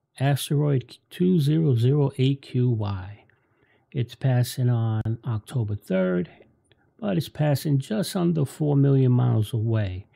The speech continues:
You may wonder, "Why are you telling us about it if it's four million miles, or why is it on a list?"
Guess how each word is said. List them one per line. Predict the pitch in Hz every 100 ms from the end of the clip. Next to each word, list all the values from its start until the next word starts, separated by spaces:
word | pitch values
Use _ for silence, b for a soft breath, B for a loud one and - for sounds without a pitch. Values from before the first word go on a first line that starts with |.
| b b _
You | 123
may | 120
wonder, | 117 117 120 117 110 110 b b b _
"Why | 127
are | 117
you | 110
telling | - 185 180
us | 139
about | - 123 123
it | 123
if | -
it's | 131 -
four | - - 139
million | 127 127 123 117
miles, | 156 160 123
or | 113
why | 120 135
is | 123 120
it |
on | 120 120
a | 107
list?" | 113 160 156 - -